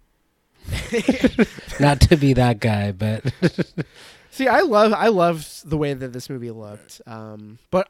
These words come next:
Speaker 1: I agree that that one's high on my list. And Dreams too, which I think was his last movie before he died. Um,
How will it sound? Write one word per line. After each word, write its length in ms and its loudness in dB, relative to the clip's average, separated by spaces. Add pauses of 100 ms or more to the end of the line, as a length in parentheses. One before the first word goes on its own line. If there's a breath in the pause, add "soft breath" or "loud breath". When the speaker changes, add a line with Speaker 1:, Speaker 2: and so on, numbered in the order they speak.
Speaker 1:
I 120 2
agree 280 0
that 240 -6
that 160 -2
one's 160 -2
high 140 -2
on 120 -2
my 140 -2
list. 160 -4
And 140 -4
Dreams 640 -4
too, 480 -10
which 120 -10
I 80 -6
think 400 -8
was 140 -8
his 140 -12
last 640 -16 (640)
movie 340 -12
before 340 -16
he 160 -16
died. 500 -20 (100)
Um, 420 -20